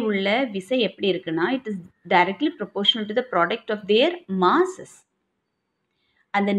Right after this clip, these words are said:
நிறைகளின் பெருக்கற் பலனுக்கு நேர்த்தகவில் இருக்கும்.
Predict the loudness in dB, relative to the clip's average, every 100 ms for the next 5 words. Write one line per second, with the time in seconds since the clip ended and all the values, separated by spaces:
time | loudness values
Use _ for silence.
0 | 2 4 4 4 6 6 8 6 2 2
1 | 2 2 0 -2 -2 2 4 4 0 -4
2 | -4 -6 -8 -18 -20